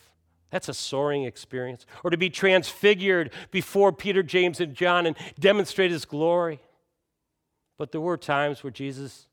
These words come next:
ran, and it was harder. <laughs> I think a lot when he was mentoring the guys and, and, and discipling these men, and they just didn't get it. "Oh, ye of little faith." But then every now and then there's that aha moment.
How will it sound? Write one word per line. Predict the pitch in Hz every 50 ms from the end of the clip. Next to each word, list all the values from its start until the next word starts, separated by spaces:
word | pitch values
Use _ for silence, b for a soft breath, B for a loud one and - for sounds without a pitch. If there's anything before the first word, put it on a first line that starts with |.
| _ _
ran, | 110 120 160 185 165 160 120 90 _ _ _ _ _ _ _ _ _ _ _ -
and | 139 139
it | 160
was | 170 - -
harder. | - 165 180 190 185 147 139 113 - _ _ _
<laughs> | _ _ - - 147 113 - - _ - - - -
I | 170
think | 170 - 202 170
a | 180
lot | 175 185 180 190 185 -
when | 185 180 180 165 - B B B B
he | 180
was | 185 185 151
mentoring | 151 180 185 202 202 - - 208 208 190 190
the | 180 175
guys | 165 185 180 190 196 190 185 180 160 -
and, | 175 156 131 B B B B
and, | - 160 160 165 165
and | - 175 170 160
discipling | 160 160 - - 208 208 208 208 196 196 196 185 180
these | 180 170 156 -
men, | 160 180 180 175 170
and | 165 170 165
they | 170 165
just | 127 - - - 190 208 214 - - -
didn't | - 196 180 190 175
get | 139 - 185 185 180
it. | 180 156
"Oh, | - 190 185
ye | 185 180 208 220 226 214
of | 190 165
little | 180 196 190 175 -
faith." | - - 185 185 185 180 - - B B B B
But | 208 196
then | - 214 202 214
every | 226 196 226 220
now | 208 208 208 202
and | 208 202
then | 180 196 196 190
there's | 185 185 165 127
that | - 190 175
aha | 185 180 175 143 - 165 175 175 175 180
moment. | 175 170 165 165 156 156 160 151 135